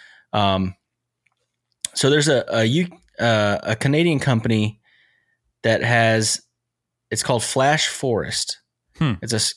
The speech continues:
Speaker 1: Canadian startup that uses its tech-, its technology to plant forty thousand trees in an area just this month. Just this month, it's gonna plant forty thousand trees.
Speaker 2: That is pretty ridiculous.
Speaker 1: Um, by the end of the year, it, it plans to expand to other regions and will plant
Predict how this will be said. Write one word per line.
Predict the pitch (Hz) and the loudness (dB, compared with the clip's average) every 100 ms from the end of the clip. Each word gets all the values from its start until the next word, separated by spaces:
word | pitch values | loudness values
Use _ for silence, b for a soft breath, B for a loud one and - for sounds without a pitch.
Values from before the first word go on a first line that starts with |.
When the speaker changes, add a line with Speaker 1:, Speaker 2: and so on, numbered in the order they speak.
| _ | _
Speaker 1:
Canadian | 127 123 156 151 | 0 2 2 0
startup | 147 139 123 117 113 - b b b b b b _ _ | 0 2 4 2 0 -6 b b b b b b _ _
that | 120 110 - | 0 0 0
uses | 139 151 160 | 0 0 -2
its | 151 | -2
tech-, | - 131 131 | -2 -4 -2
its | 113 113 | -4 -4
technology | - 127 120 117 113 | -2 -2 2 2 2
to | 110 | -2
plant | - 117 - | 0 -2 0
forty | - 170 | -2 0
thousand | 175 160 143 127 | 2 2 2 -2
trees | - 131 | 0 0
in | 117 | 2
an | 113 | 0
area | 107 123 120 | 0 0 2
just | 110 - 160 170 - | 0 0 0 0 0
this | 156 139 | -2 0
month. | 131 110 - _ - | 0 -2 -4 _ -2
Just | 180 180 | 0 0
this | 185 - | -2 0
month, | 160 151 | 0 0
it's | 135 | -4
gonna | 139 120 | -2 -2
plant | 123 - | -4 -4
forty | - 113 | -2 -2
thousand | 104 107 101 | 0 0 0
trees. | 98 104 98 98 - - | -2 -2 0 -2 -4 -2
Speaker 2:
That | 117 131 | -2 0
is | 123 117 | -2 -2
pretty | 127 123 | -2 0
ridiculous. | 113 101 - 98 - - - | 0 -2 -4 -6 -6 -8 -2
Speaker 1:
Um, | 113 107 101 98 98 | 0 2 0 -2 -2
by | - 120 | -2 0
the | 123 | 2
end | 135 | 2
of | |
the | 123 | 0
year, | 123 143 139 139 - | 2 2 0 -2 -4
it, | 117 - | -6 -6
it | 90 - | -12 -12
plans | - 127 127 120 | -4 -2 0 -2
to | - | -2
expand | 107 - - 135 135 123 | -2 -4 -2 0 0 -2
to | 127 | -2
other | 160 190 | 0 0
regions | 123 98 92 95 98 | 0 -2 -2 -4 -4
and | - 104 | -2 -2
will | 101 | -4
plant | - 120 113 - | -2 0 0 -2